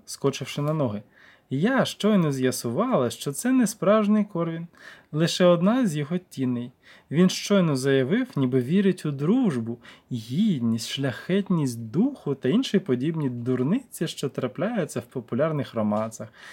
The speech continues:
Я точно до чогось докопалася».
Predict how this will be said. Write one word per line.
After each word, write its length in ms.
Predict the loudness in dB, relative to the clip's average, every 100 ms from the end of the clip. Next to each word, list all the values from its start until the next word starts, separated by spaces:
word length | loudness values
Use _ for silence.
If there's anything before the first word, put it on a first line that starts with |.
| -20 -20 -8
Я 460 | -4 -2 -2 -4 -4 0
точно 440 | 2 2 4 4
до 160 | 4 0
чогось 480 | 0 -4 0 0 0
докопалася». 1120 | -2 -4 -2 -2 0 2 2 0 -2 -6 -14